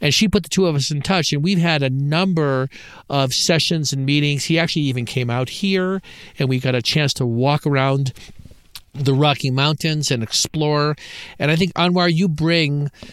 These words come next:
a, a, a sense of how to be part of a culture, but also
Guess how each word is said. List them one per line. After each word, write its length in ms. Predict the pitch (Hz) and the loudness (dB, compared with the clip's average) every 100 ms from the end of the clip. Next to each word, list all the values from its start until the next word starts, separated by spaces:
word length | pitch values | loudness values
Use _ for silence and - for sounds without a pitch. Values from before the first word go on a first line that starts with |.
| - - - | -20 -12 -4
a, 80 | 135 - | -4 -4
a, 100 | - - | -6 -2
a 140 | 151 147 | 0 2
sense 720 | - - 196 208 226 - - - | 2 2 2 2 0 0 -2 -2
of 680 | 151 143 143 139 139 - - - - - | 0 0 0 -2 -4 -8 -14 -20 -20 -12
how 240 | - 185 | 0 2
to 120 | 185 | 2
be 180 | 160 156 - | 2 0 -2
part 340 | - - 214 | -4 0 2
of 300 | 226 220 196 - - | 2 0 -2 -8 -6
a 100 | 160 | -4
culture, 480 | - 185 170 190 185 | 0 0 0 0 0
but 220 | 165 151 | -2 -4
also 540 | - 180 - 196 190 | -2 -2 0 0 -2